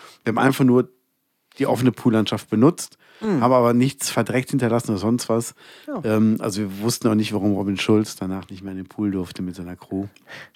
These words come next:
Speaker 1: Aber, äh,
Speaker 2: Habt ihr es ihm ganz schön versaut.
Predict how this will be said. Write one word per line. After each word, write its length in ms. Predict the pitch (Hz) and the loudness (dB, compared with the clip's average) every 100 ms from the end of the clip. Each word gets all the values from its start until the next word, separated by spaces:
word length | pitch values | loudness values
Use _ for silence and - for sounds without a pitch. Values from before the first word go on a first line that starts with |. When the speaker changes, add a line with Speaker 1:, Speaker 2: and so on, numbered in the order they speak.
| _ _ _ - - | _ _ _ -14 -6
Speaker 1:
Aber, 340 | 95 95 101 | -2 0 0
äh, 200 | 98 101 | 0 -2
Speaker 2:
Habt 180 | 120 - | -4 -6
ihr 40 | |
es 120 | 110 113 | -10 -10
ihm 100 | 110 | -10
ganz 240 | 104 107 | -12 -10
schön 140 | 165 | -10
versaut. 680 | 151 190 190 233 131 113 - | -8 -8 -6 -4 -4 -6 -14